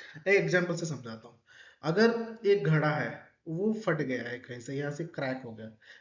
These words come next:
अगर आपने यहीं पे सिर्फ थोड़ा सा extra गोंद वगैरह लेके इसको चिपका के सम-,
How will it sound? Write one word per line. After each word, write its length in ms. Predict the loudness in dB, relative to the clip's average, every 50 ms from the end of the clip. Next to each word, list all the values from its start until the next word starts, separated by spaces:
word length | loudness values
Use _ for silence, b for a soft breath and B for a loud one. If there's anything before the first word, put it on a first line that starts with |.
| B -2
अगर 160 | 0 4 4
आपने 340 | 4 4 4 2 0 0 0
यहीं 320 | 0 0 0 0 -2 0
पे 100 | 0 0
सिर्फ 320 | 0 0 -2 -2 -2 -2 -2
थोड़ा 220 | 0 2 2 2
सा 280 | 2 2 2 2 2 0
extra 320 | -2 -4 -6 -2 0 0
गोंद 340 | 0 2 0 0 2 2 2
वगैरह 300 | 2 2 2 2 2 2
लेके 220 | 2 0 0 0
इसको 240 | -2 -4 -2 -4 -4
चिपका 340 | -6 -6 -10 -6 -4 -2 -2
के 120 | -2 -2
सम-, 640 | -4 -6 -6 -8 -8 -10 -12 -14 -16 -16 -16 -16